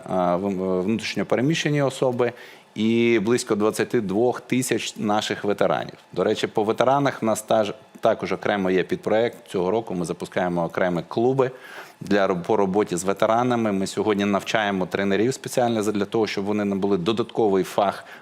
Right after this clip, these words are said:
по роботі з людьми, які отримали травми, зокрема інвалідність, а, психологічні травми. Тобто це буде, це вже сьогодні навчені фахівці, які, е, починають працювати в регіонах з нашими ветеранами задля того, щоб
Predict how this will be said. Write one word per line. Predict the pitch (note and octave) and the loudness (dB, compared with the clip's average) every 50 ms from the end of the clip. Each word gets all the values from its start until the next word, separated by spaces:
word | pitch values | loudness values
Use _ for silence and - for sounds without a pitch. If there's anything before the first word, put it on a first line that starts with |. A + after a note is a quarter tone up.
| - - | -10 -4
по | - G#2 | 0 0
роботі | G2+ G2+ F#2 F2+ G#2 G#2 G2+ - F#2+ | 2 2 2 2 2 2 2 0 -2
з | F2 | -2
людьми, | F#2+ G2+ F#2 G2+ G2+ G2 | -2 -2 0 2 2 2
які | F2+ F2+ - - G2 | 2 2 2 2 0
отримали | F2 - - G2 F#2 F2 D#2+ E2 D#2+ | 0 0 0 -2 0 0 0 0 0
травми, | D#2 - G2+ A2 A#2+ B2+ A#2+ A#2 A2+ G#2+ - - - - - - - - - - | 0 0 2 2 2 0 0 -2 -4 -6 -6 -10 -16 -18 -18 -18 -20 -20 -16 -12
зокрема | - E2+ - F#2+ F#2 F#2+ F2+ E2 | -10 -6 -4 -2 -2 0 0 0
інвалідність, | E2+ E2 E2 D#2+ F#2 F#2+ A2 A#2+ B2 A#2 A2 G#2 G2+ - - - - | 0 0 0 0 2 2 2 0 0 0 -2 -2 -2 -4 -6 -6 -4
а, | - - E2 D#2+ D#2 D2+ | -2 0 2 2 2 0
психологічні | - - F2 E2+ - F2+ F2+ A#2 C#3 C#3+ - - B2+ A#2 | 0 -2 -6 -4 -2 0 0 2 0 0 0 0 -2 -2
травми. | A2+ - G#2+ G#2+ G#2 G2+ G2 F#2 F2+ F2 E2+ E2 E2 | 0 2 2 2 4 2 2 0 0 -2 -2 -2 -4
Тобто | - E2+ - - - | -6 -8 -10 -10 -4
це | - - C3 | 0 0 0
буде, | G#2+ A#2 G#2 G#2 - - - - | 2 0 -4 -4 -6 -12 -14 -12
це | - - B2+ A#2+ A#2 | -4 0 2 2 2
вже | G#2+ - - B2 B2+ A#2 G2 F2 | 0 0 0 0 2 2 0 -2
сьогодні | - - A2 F#2+ A2 G#2+ F#2 G2 G#2 | -4 -2 0 2 2 2 2 2 2
навчені | A2 A#2 G#2+ F#2 - - G2 F#2+ F#2 | 2 2 2 0 0 0 0 0 0
фахівці, | - A2+ A2 - A#2 A2 - - D#3+ | 0 0 0 -2 -2 -4 -2 0 2
які, | F#3 E3+ A#2+ G2 - - A#2+ A2+ A2 G#2+ - - | 4 4 2 2 0 0 0 2 2 2 0 0
е, | F#2 F2+ | -2 -4
починають | - - - A2 G#2+ G2+ F#2 E2+ | -4 -6 -4 -2 0 0 0 -2
працювати | - F2+ F2+ - - G#2 G2 F2+ - F2 | -4 -8 -6 -4 0 2 2 2 2 0
в | E2+ | 0
регіонах | F2+ F2 F2+ G2+ F#2 F2+ E2+ D#2 | 0 0 0 0 0 0 0 -2
з | - | -2
нашими | G#2 G#2 - - G#2 G2 | -4 -6 -4 -4 -2 -2
ветеранами | G2+ G#2+ - - C3 C#3+ D#3 D3+ B2+ G#2+ | 0 0 0 0 0 0 2 2 0 0
задля | G#2 G2+ G#2 G2 | 0 2 2 0
того, | F#2 - C3 C3+ | 0 0 0 0
щоб | B2 - G#2 F#2+ | 0 -2 -6 -8